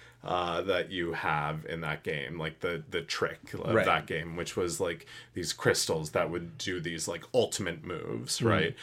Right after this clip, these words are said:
Speaker 1: And you could use the ultimate move, like, once per battle. Um,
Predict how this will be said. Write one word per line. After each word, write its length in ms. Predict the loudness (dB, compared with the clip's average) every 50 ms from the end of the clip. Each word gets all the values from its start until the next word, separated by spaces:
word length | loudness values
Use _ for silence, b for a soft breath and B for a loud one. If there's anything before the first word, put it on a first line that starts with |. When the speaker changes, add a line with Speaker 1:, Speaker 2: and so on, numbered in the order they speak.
| B B B B
Speaker 1:
And 60 | -2 -2
you 40 |
could 120 | 0 0 -2
use 220 | 0 0 0 2
the 180 | 4 4 4 6
ultimate 480 | 4 2 0 0 -2 -4 -4 -6 -6 -6
move, 340 | -6 -6 -4 -6 -6 -6 -4
like, 180 | -4 -4 -4 -4
once 320 | -2 -2 -2 0 -2 -4
per 280 | -6 -6 -2 -2 -2 -2
battle. 800 | -2 -4 -10 -6 -4 -4 -2 -2 -4 -6 -2 2 2 2 2 2 b b b b b b b b b
Um, 520 | 0 4 4 6 6 4 2 0 -2 -4